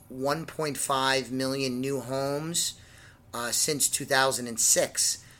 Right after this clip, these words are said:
So again, this shortage didn't just arrive on the scene, but has been building up for over fifteen years. The pandemic kind of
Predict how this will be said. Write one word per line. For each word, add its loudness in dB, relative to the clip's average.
So 0
again, 2
this 0
shortage 4
didn't -4
just 0
arrive 2
on -2
the -2
scene, 0
but -4
has -2
been -2
building 0
up -2
for -4
over -4
fifteen -6
years. -4
The -6
pandemic 0
kind -2
of -8